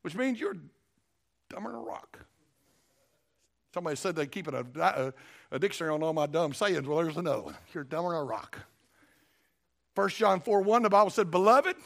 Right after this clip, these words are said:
believe not every spirit. Try the spirits, whether they are of God,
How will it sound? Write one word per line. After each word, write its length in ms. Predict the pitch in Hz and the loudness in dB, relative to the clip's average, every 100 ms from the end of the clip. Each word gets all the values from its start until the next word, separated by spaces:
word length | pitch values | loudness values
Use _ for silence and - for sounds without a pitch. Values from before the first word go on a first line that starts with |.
| - _ _ _ _ - - | -20 _ _ _ _ -20 -4
believe 520 | 226 302 349 381 302 | 0 4 6 6 6
not 180 | 220 190 | 6 8
every 260 | 180 156 143 | 6 2 -4
spirit. 600 | - - 170 302 - - _ _ _ _ _ _ | -8 -2 0 0 -4 -18 _ _ _ _ _ _
Try 540 | - - 294 320 330 294 | -10 4 8 10 8 6
the 120 | 196 | 2
spirits, 760 | - - 160 127 113 - - - _ _ _ _ _ | -2 0 2 2 -2 -12 -14 -18 _ _ _ _ _
whether 260 | - 220 214 | 2 6 6
they 280 | 196 208 208 - | 6 4 2 2
are 200 | 170 190 | 4 6
of 240 | 143 131 | 2 2
God, 460 | 160 233 170 113 | 6 6 6 2